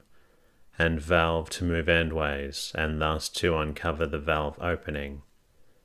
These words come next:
As the movement of the piston depends on the crankshaft, the valve can be made to open at the right time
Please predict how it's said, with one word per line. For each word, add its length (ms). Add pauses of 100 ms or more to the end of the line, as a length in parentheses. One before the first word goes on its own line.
(540)
As 220
the 140
movement 640
of 260
the 80
piston 760
depends 500
on 140
the 100
crankshaft, 1080 (760)
the 160
valve 380
can 260
be 140
made 380
to 240
open 320
at 160
the 140
right 360
time 540